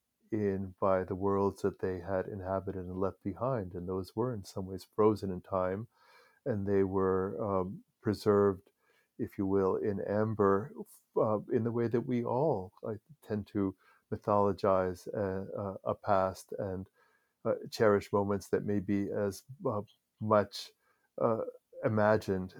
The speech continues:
as actually perceived and experienced. So that wa-, you know, that would have,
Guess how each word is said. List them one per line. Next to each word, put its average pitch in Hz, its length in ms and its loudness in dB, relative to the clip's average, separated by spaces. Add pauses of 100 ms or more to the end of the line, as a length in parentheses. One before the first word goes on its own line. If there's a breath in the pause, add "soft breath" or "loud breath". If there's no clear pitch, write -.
as 95 480 -2 (260)
actually 104 340 0
perceived 101 600 0
and 95 120 0
experienced. 104 760 0 (340 soft breath)
So - 180 2
that 175 180 2
wa-, 214 100 0
you 165 100 2
know, 131 120 4
that 143 180 4
would 160 120 0
have, 131 140 0